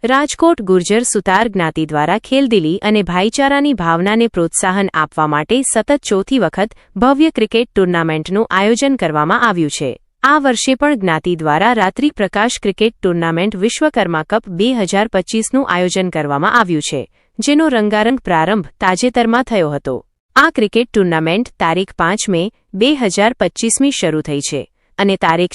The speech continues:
ચૌદ મે બે હજાર પચીસ સુધી રાજકોટના હૃદયસમાં શાસ્ત્રી મેદાન પાસેના કાઠિયાવાડ જીમખાના ક્રિકેટ ગ્રાઉન્ડ ખાતે યોજાશે. આ ટુર્નામેન્ટને લઈને ખેલાડીઓ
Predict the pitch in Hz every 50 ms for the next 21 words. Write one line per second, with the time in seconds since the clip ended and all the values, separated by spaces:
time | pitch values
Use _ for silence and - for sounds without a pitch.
0 | - - 185 170 185 226 240 262 214 156 170 220 _ _ _ - 196 208 285 320
1 | 320 285 226 180 - 185 196 233 - - 180 - - - 202 196 - - 180 160
2 | 160 190 233 220 190 165 175 175 - - 196 185 - 208 208 220 208 180 165 170
3 | 185 196 208 - - 233 247 254 - - 180 160 - - - 196 185 175 160 147
4 | 143 160 180 214 226 220 190 175 - 190 185 202 208 - - 165 156 - - 196
5 | 185 190 190 220 254 262 208 - 185 175 175 - 190 185 190 220 233 - 190 175
6 | - 202 214 202 180 180 165 160 165 196 220 - - 196 160 - - 240 247 220
7 | 180 160 - 147 139 135 - - 139 120 - _ _ _ - 262 285 320 302 -
8 | 247 208 190 175 170 170 170 180 220 - - 240 247 226 190 175 185 196 214 233
9 | 226 - - 185 170 160 156 156 160 175 190